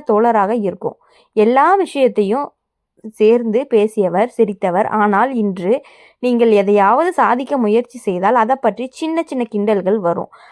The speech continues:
அந்த கிண்டலுக்கு பின்னால இருக்கும் உண்மை உங்களை சிறியவங்களா காட்ட முயற்சி பண்ணும். வேறு சிலருக்கு இது காதல் உறவாக இருக்கும். "நான் உங்க, உன்னோட இருக்கேன்" அப்படிங்கிற பெயர்ல உன்னோட பயணங்களை, உங்க புதிய முயற்சிகளை உங்கள் சுதந்திரத்தை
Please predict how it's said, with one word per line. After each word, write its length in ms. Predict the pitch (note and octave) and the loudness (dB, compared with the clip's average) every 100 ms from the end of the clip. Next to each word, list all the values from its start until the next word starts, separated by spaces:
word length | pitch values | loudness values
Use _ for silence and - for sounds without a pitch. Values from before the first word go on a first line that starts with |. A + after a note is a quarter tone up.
| - | -10
அந்த 220 | - A#3+ A#3+ | -2 0 0
கிண்டலுக்கு 520 | C4+ C#4+ F#4 F#4 D4 | -2 -4 -2 -2 -2
பின்னால 400 | A3 A3 A#3+ C4 C#4 | -2 -2 2 2 2
இருக்கும் 360 | A3+ G#3+ F#3 | 0 0 -4
உண்மை 300 | F#3+ G#3 F#3+ A#3+ _ | -2 -2 -2 -4 _
உங்களை 360 | - A#3 G3+ G#3+ | -2 0 0 -2
சிறியவங்களா 600 | B3 A#3+ B3 C4 G3 F#3 | -2 -2 0 0 0 -2
காட்ட 260 | - F#3 F#3+ | -2 -4 -2
முயற்சி 420 | A3+ F3+ F#3 - | -6 -4 -6 -8
பண்ணும். 320 | F#3 F3 F#3 - _ _ _ - | -8 -8 -10 -14 _ _ _ 0
வேறு 280 | C#4 E4 F#4 | 4 4 2
சிலருக்கு 460 | F4 C#4 A#3 A3+ D4 | 0 2 2 -2 -6
இது 180 | B3+ C4+ - | -4 -6 -2
காதல் 460 | A#3 A3 B3+ C#4+ | 0 2 2 2
உறவாக 400 | B3 G#3 G3+ F#3+ F#3 | 2 2 2 0 -2
இருக்கும். 420 | F#3+ F#3 G#3 C4 - _ _ A#3 | -6 -6 -6 -8 -10 _ _ -2
"நான் 220 | A#3+ A#3+ | 0 2
உங்க, 300 | B3 C4+ C4 | 0 -4 -2
உன்னோட 420 | A#3+ B3 C#4 C#4+ D#4 | -2 0 2 2 2
இருக்கேன்" 440 | A#3+ G3 G#3 A3 G3 | 0 -2 0 0 0
அப்படிங்கிற 460 | F#3 G3 A#3+ A#3+ G#3+ | -2 -2 -2 0 -2
பெயர்ல 360 | G3 E3+ F#3 B3 - | 0 0 0 -2 -2
உன்னோட 360 | A#3+ A#3+ A3 G3+ | -2 0 0 0
பயணங்களை, 640 | A#3 G3+ A3+ B3+ G#3 F3+ A#3+ | -2 0 0 -2 -2 0 -2
உங்க 240 | B3 A3+ | -2 -4
புதிய 340 | A3 A#3+ A#3 C#4+ | -2 -4 -4 -2
முயற்சிகளை 640 | A#3 G3+ G3+ G#3 F#3 G3+ C4 _ _ _ - | 0 -2 -4 -8 -6 -6 -8 _ _ _ -4
உங்கள் 240 | B3 A#3+ | 0 2
சுதந்திரத்தை 600 | A#3 A#3 C#4+ C#4+ G3+ B3+ | 2 2 2 2 0 -2